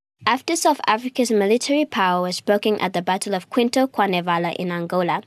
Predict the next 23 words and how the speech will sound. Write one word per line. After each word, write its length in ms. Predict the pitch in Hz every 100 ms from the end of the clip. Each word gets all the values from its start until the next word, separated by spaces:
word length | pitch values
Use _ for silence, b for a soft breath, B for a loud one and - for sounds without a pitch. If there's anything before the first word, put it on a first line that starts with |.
| _
through 140 | 269 240
a 60 |
combination 640 | 220 220 208 190 196 247 233
of 180 | 196
the 100 | -
People's 480 | 185 226 226 269 262 -
Armed 280 | 190 190
Force 420 | - 190 180 175 -
of 360 | 185 180 - -
Liberation 680 | 175 185 180 175 175 196
of 160 | 185 175
Angola, 520 | 175 170 180 156 226 - _ -
the 120 | 202
Cuban 720 | - 247 240 269 285 247 202
Internationalist 960 | - 196 233 180 190 - 233 240 269 -
Forces, 540 | - 175 - 196 - - _ -
and 180 | 196 202
the 60 |
Namibians 680 | 190 190 190 190 220 254 262
Liberation 680 | 196 190 180 180 185 - 240
Army 340 | 180 175 180 -
of 180 | 175
Namibia, 600 | 175 170 175 180 156 175